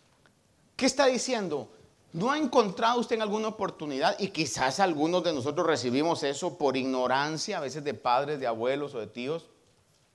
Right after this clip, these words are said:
correcciones que se pasaban de la raya?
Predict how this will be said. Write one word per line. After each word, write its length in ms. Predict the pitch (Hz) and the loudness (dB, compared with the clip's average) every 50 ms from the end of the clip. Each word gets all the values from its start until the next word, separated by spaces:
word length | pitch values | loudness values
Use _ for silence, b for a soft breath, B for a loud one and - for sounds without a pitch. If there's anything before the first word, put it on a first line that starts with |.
| _ _ _ _ _ _ _ _ - | _ _ _ _ _ _ _ _ 0
correcciones 840 | - 170 170 156 147 127 - - - 180 185 226 247 233 - - | 2 2 4 2 0 0 -4 -4 -2 0 0 0 0 -2 -4 -4
que 320 | - - 170 160 - - - - _ _ _ _ _ _ _ _ _ _ | -4 -4 -4 -4 -6 -10 -18 -20 _ _ _ _ _ _ _ _ _ _
se 180 | - - - | -14 -14 -14
pasaban 500 | - - - - - - 135 151 175 185 | -12 -12 -10 -10 -8 -6 -4 -2 -2 -2
de 80 | 165 151 | -4 -6
la 120 | 139 117 | -6 -6
raya? 420 | 101 104 104 98 110 127 160 226 | -6 -6 -8 -8 -8 -10 -12 -16